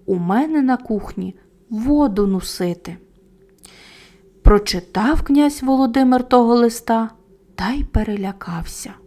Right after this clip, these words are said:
Зразу почав радитись із жінкою. «Що нам робити? Що ж нам робити?» Привели й дочку.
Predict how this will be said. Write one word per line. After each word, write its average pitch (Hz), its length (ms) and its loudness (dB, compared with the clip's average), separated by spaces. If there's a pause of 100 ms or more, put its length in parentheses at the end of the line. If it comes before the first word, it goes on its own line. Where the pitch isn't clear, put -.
(600)
Зразу 220 600 4
почав 302 440 0
радитись 277 640 0 (180)
із 185 300 -10
жінкою. 175 420 -6
«Що 294 140 -2
нам 285 220 0
робити? 202 520 0 (320)
Що - 520 -2
ж - 180 -4
нам 262 300 2
робити?» 220 580 -2 (500)
Привели 202 440 0
й 285 100 -4
дочку. 180 520 -12